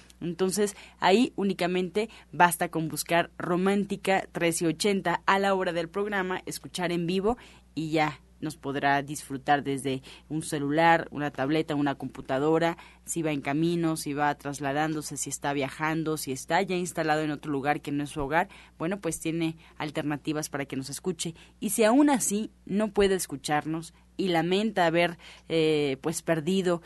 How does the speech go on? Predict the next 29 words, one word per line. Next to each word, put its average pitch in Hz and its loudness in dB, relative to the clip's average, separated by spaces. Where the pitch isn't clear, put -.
la 160 -4
oportunidad 160 2
de 160 4
escuchar 165 -2
a - 4
algún 160 0
especialista 156 0
que 143 -4
le 135 -2
parece 143 -6
muy 151 -2
interesante 151 -2
o 139 2
algún 151 0
tema 156 0
que 147 -8
se 143 -6
trató, 170 -2
pues 190 0
tenemos 214 2
buenas 202 2
noticias 233 -2
porque 202 -4
ya 233 4
hay 233 2
una 214 2
página 190 -2
en 214 2
internet 151 -2